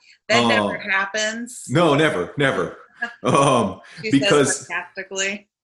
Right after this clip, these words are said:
Speaker 1: <laughs>
Speaker 2: Right. Well, and, and part of it is there, there, it feels like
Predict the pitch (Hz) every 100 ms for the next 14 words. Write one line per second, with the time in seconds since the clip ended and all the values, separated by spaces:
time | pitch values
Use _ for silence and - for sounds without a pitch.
0 | - 240 240 - - - - - - _
1 | _ _ _ 220 165 175 180 160 185 226
2 | 135 107 127 123 - 120 113 107 120 -
3 | 120 - - 240 262 254 180 - 87 87
4 | 90